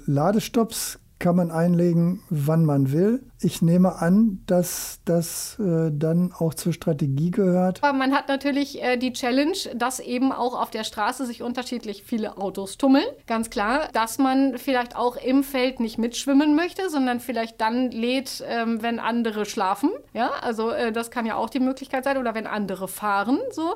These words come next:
Speaker 2: Man muss den Akku ja anfangs nicht hundert Prozent voll machen, sondern kann auch gleich zu Anfang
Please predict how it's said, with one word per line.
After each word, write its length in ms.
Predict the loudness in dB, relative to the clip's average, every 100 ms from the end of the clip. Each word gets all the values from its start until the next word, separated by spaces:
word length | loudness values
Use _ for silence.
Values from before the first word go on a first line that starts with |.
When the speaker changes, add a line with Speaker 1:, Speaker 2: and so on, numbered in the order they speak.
| -2
Speaker 2:
Man 160 | 0
muss 220 | 2 0 -2
den 140 | -4
Akku 240 | -4 -2
ja 180 | 0 0
anfangs 460 | 0 -2 -2 -4 -4
nicht 240 | -6 -8 -2
hundert 280 | 0 0 -2
Prozent 480 | -8 -6 -6 -8
voll 260 | -6 -4 -2
machen, 300 | -2 -2 -2 -2
sondern 300 | -2 -2 -2
kann 200 | -4 -4
auch 240 | -8 -4
gleich 240 | -4 -4
zu 180 | -8 -8
Anfang 480 | -6 -6 -4 0 0